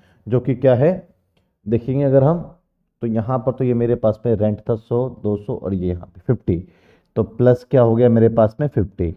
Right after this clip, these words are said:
क्लियर है जी? और पॉइंट नंबर हमारा यहाँ पर सेकंड कंप्लीट हो जाता है।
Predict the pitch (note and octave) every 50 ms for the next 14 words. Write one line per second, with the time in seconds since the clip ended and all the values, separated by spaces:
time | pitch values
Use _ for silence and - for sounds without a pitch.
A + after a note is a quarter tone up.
0 | _ _ - C#3 C#3+ D3+ D#3 D#3+ D#3 F#3 F3+ - - _ _ _ _ _ _ _
1 | _ - A#2 - C#3+ C#3+ C#3+ D3 D#3 - - - _ _ _ _ _ _ _ _
2 | - D#3 E3 F3 F3+ F3 F3 F3 F3 F3 E3 D#3 D#3+ E3 E3 E3+ F3 E3+ D#3+ D#3
3 | - E3+ D3+ - E3 D3 - E3+ E3+ E3 E3 E3+ D3+ D3 - - E3 F3 F3+ E3+
4 | - B2+ C3+ D3+ D3+ E3 D#3+ D#3+ E3 F3+ F#3